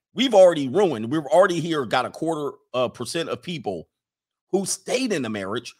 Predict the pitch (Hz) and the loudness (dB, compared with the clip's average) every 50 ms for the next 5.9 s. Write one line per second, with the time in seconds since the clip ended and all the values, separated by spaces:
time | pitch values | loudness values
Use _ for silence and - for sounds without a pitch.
0 | _ _ _ 147 160 151 131 - 214 214 - 190 - 170 160 139 - 160 165 156 | _ _ _ -4 -4 -4 -2 -2 -4 -2 -2 -2 -2 -2 -4 -2 0 0 -2 -2
1 | - 165 156 160 156 151 - 139 131 196 233 220 190 151 131 123 - 135 113 107 | -2 -4 -4 -4 -4 -4 -4 -4 -2 -2 -2 -4 -4 -4 -4 -4 -4 -4 -6 -6
2 | 92 87 82 101 117 139 - - 190 202 - 214 208 - 220 214 - - 135 123 | -8 -8 -4 -2 -2 -2 -2 -4 -6 -4 -4 -4 -2 -2 -2 -2 -2 -4 -6 -4
3 | 113 117 110 104 107 117 - - _ _ _ _ _ _ _ 135 135 127 131 160 | -4 -4 -4 -4 -4 -6 -8 -12 _ _ _ _ _ _ _ -4 -4 -2 2 2
4 | 180 170 120 - - _ _ _ _ _ _ _ _ - 143 131 113 131 127 120 | 2 2 2 0 -6 _ _ _ _ _ _ _ _ -8 -8 -6 -6 -6 -6 -4
5 | 147 156 147 _ 131 123 117 - - 143 139 123 107 101 - - - | -6 -6 -4 _ -4 -4 -4 -2 0 0 0 0 -2 -6 -12 -18 -20